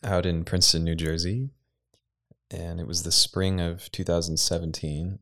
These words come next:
I believe. There was a, a group within the seminary called the Kuyper, some, <laughs> something had to do with Kuyper, and they awarded a prize to a,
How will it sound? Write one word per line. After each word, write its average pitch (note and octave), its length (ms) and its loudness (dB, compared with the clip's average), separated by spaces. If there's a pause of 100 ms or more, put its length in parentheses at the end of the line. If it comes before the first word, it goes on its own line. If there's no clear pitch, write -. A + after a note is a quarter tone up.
I F2 60 -6
believe. D2+ 480 -10 (1400)
There A2 220 2
was G#2 220 4
a, F2+ 440 6 (840)
a A2+ 60 -2
group C#3+ 440 2
within A#2 380 4
the G#2+ 60 6
seminary E2+ 580 2
called E2 520 -2
the C2 160 -8 (720)
Kuyper, F2 760 -6
some, - 300 0
<laughs> - 0 -
something F#2+ 800 2
had - 400 -4
to - 80 -12
do D#2+ 160 -4
with D#2 260 -8 (280)
Kuyper, D2 540 -6
and D#2+ 160 -8 (320)
they G#2+ 140 6
awarded F#2 500 6
a D2+ 80 2
prize E2 840 4
to D#2+ 340 -2
a, D2 240 0